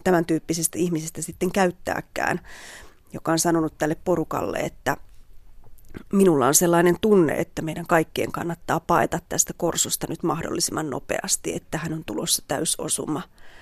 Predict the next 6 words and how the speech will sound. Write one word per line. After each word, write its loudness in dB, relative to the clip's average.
Ja -4
Korsussa 4
kaikki 4
ovat -2
lähteneet -4
pakoon 6